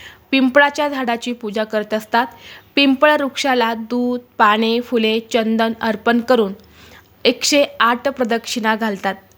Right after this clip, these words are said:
या दिवशी एकशे आठ प्रदक्षिणा घातल्याने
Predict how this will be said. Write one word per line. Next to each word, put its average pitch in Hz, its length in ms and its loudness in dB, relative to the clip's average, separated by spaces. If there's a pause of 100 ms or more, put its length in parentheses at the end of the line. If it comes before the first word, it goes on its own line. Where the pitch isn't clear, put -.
(720)
या 240 120 4
दिवशी 254 380 0
एकशे 254 360 0 (140)
आठ 240 240 2
प्रदक्षिणा 240 640 -2
घातल्याने 226 600 -2